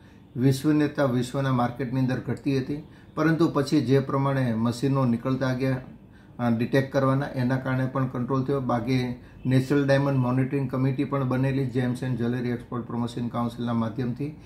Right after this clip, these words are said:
એના કારણે પણ કંટ્રોલ થયા. આજની તારીખની અંદર આપણે જોઈએ તો બે હજાર વીસ અને, અ, એકવીસની અંદર, અ, ચાર હજાર નવસો કરોડનું આપણું એક્સપોર્ટ હતું.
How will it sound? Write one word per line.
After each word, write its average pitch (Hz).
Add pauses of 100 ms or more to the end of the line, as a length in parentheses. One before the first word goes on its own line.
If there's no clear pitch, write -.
(260)
એના 135
કારણે 139
પણ 139
કંટ્રોલ 135
થયા. 143 (400)
આજની 131
તારીખની 160
અંદર 151
આપણે 143
જોઈએ 135
તો 117 (420)
બે 143
હજાર 151 (100)
વીસ 143
અને, 143
અ, 135
એકવીસની 135
અંદર, 127 (720)
અ, 131
ચાર 135
હજાર 151
નવસો 143
કરોડનું 143 (320)
આપણું 135
એક્સપોર્ટ 135
હતું. 165